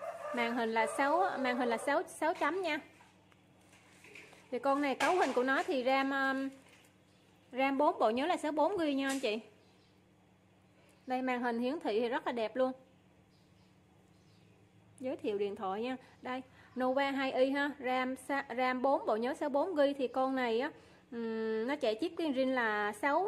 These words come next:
năm chín nha anh chị. Phiên bản là Android là tám, tám chấm nha.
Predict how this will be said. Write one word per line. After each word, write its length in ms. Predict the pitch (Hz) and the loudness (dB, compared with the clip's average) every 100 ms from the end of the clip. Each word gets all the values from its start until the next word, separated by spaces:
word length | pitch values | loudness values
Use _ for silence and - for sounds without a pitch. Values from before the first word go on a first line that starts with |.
| 392 | 0
năm 200 | 294 277 | -2 -2
chín 260 | 302 349 453 | -2 0 0
nha 60 | |
anh 120 | 285 277 | -2 0
chị. 200 | 226 226 - - | 0 0 -4 -10
Phiên 200 | 277 277 | -6 -2
bản 480 | 220 254 339 294 269 | 0 -2 -4 -6 -2
là 400 | 233 220 - - | 0 0 -2 -6
Android 520 | - 262 247 247 254 | -4 -2 0 2 2
là 140 | 254 226 | 4 2
tám, 340 | 220 254 359 - | 2 0 -2 -2
tám 200 | 294 320 403 | -2 -2 0
chấm 220 | 285 370 | 0 0
nha. 140 | 320 | -2